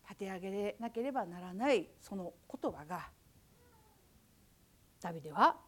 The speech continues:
燃え上がる感情の中で、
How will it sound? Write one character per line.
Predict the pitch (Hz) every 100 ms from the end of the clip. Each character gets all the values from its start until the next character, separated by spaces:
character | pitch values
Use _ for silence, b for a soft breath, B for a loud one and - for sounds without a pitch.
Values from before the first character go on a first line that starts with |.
| - - - - -
燃 | 208 233 226 220
え | -
上 | 220
が | 214 202
る | 226 285
感 | - 226 220 196
情 | 208 202
の | 196
中 | 180 170 170
で、 | 175 285 -